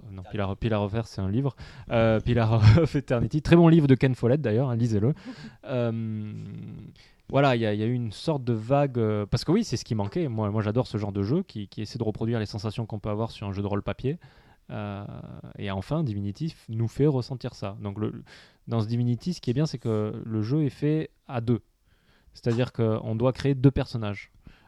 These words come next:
Euh, il, le jeu n'est pas fait pour être joué à proprement parler en multijoueur. Il est possible d'y jouer en multijoueur, mais il n'est pas fait pour ça. C'est pour ça qu'en ce moment, ils sont en train de faire Divinity deux, Original of Sin deux, euh, où là, il sera à cent pour cent, euh, multijoueur friendly.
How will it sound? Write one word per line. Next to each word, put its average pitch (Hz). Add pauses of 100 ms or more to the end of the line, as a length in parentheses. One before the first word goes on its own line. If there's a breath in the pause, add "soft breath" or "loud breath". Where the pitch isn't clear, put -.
(180 soft breath)
Euh, -
il, 120
le 135
jeu 170
n'est 190
pas 156
fait 165
pour 120
être 117
joué 131 (560)
à 117
proprement 127
parler 120
en 117
multijoueur. 117
Il 123
est 110
possible 147
d'y 120
jouer 120
en 113
multijoueur, 117
mais 110 (260 soft breath)
il 113
n'est 117
pas 135
fait 151
pour -
ça. 135
C'est 127
pour 107
ça 139
qu'en 120
ce -
moment, 123
ils 120
sont 120
en 110
train 131
de 110
faire 123
Divinity 110
deux, 127 (460 soft breath)
Original 104
of 104
Sin 110
deux, 110 (480 soft breath)
euh, 104
où 117
là, 151
il 135
sera 135
à 101
cent 151
pour 131
cent, 147
euh, 107
multijoueur 127
friendly. 110